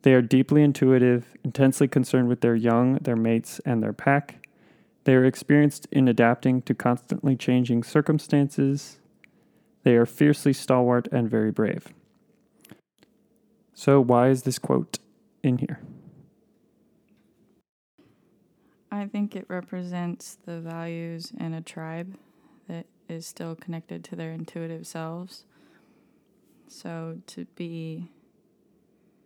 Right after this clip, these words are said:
Speaker 2: in a tribe that is healthy, you would see this kind of spirit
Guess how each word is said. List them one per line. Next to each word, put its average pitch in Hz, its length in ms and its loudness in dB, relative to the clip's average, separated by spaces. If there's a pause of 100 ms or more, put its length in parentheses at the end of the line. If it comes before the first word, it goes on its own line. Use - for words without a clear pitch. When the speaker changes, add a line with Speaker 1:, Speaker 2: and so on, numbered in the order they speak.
(380)
Speaker 2:
in 170 100 -12
a 170 120 -12
tribe 160 380 -12
that 160 120 -14
is 170 140 -14
healthy, 165 420 -12
you 160 240 -16
would 160 220 -16
see 160 480 -12 (220)
this 165 140 -14
kind 165 300 -12
of 156 100 -16
spirit 160 520 -12